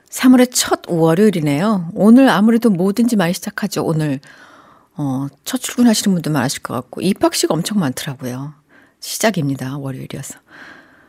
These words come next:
오늘 어떻게 시작하셨어요? 뭐 좀 분주하셨더라도 이제쯤은 좀 여유가 생길 시간 아닐까요?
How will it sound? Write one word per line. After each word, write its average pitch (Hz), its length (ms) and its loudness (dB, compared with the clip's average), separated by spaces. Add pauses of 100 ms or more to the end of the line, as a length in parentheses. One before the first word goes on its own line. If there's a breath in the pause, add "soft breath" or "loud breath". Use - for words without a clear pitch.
(140 loud breath)
오늘 226 160 6
어떻게 214 340 0
시작하셨어요? 220 1400 -4 (540 soft breath)
뭐 185 160 -2
좀 180 260 -4
분주하셨더라도 196 1080 -2 (340)
이제쯤은 269 600 -2
좀 269 180 2
여유가 170 260 2
생길 208 300 -4
시간 185 320 -6
아닐까요? 139 460 -8